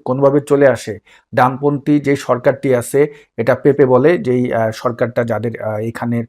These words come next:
আসন সংখ্যাটা অনেক বেশি তারা পেয়েছিল, গতবারও কিন্তু পেয়েছিল আসন সংখ্যা, কিন্তু তারা জোট নিয়ে, আহ, তারা ক্ষমতায় আসতে পারেনি।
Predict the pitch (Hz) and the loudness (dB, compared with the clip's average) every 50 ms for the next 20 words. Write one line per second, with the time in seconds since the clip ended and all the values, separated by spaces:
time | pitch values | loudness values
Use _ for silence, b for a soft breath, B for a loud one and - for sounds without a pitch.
0 | b b b b b b - 117 120 - - 131 123 - - 123 123 127 127 120 | b b b b b b -4 -4 -4 -2 -4 -6 -6 -6 -6 -6 -4 -4 -2 0
1 | 123 117 110 120 131 131 120 120 127 127 127 - 147 117 127 123 123 120 120 - | 0 0 0 -2 -2 -4 -4 -2 -2 -2 0 -2 -2 -2 0 0 0 0 -2 -2
2 | - _ _ 135 127 117 - 135 143 139 - 135 123 - 151 147 156 165 165 160 | -6 _ _ -2 -2 -2 0 -2 -2 2 2 0 2 4 4 4 6 4 4 2
3 | 180 165 165 160 - 147 139 131 - 139 139 123 117 - 131 120 120 135 127 151 | 0 -2 -4 -2 2 2 2 2 2 0 0 0 0 0 -4 -6 -4 -6 -4 -4
4 | 156 156 - 135 123 - 165 - B B B B B B _ - 123 131 127 127 | -6 -6 -6 -6 -2 -2 -2 -2 B B B B B B _ -2 0 0 0 0
5 | 117 123 143 151 156 151 - - 156 151 151 160 160 170 185 226 B B B B | 0 4 4 4 4 2 0 -2 0 2 2 4 4 2 2 2 B B B B
6 | B B _ 110 110 113 110 110 - 127 120 123 123 - - - - - 131 131 | B B _ 0 2 2 2 2 0 2 2 2 2 0 -4 -10 -4 -2 -2 0
7 | 131 - 135 123 113 113 - - 135 117 127 120 117 110 107 101 | 2 4 4 4 4 2 -2 -6 -4 -2 -2 -2 -2 -4 -6 -8